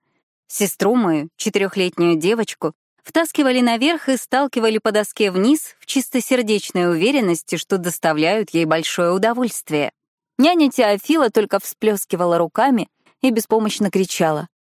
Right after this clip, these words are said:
«Мучители, они сломают ей шею!»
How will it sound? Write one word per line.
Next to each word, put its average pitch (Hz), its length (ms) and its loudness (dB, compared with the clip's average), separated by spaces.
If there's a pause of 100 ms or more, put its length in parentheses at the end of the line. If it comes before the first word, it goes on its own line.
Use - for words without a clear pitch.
(240)
«Мучители, 208 760 0
они 185 320 2
сломают 214 680 2
ей 240 220 2
шею!» 160 600 0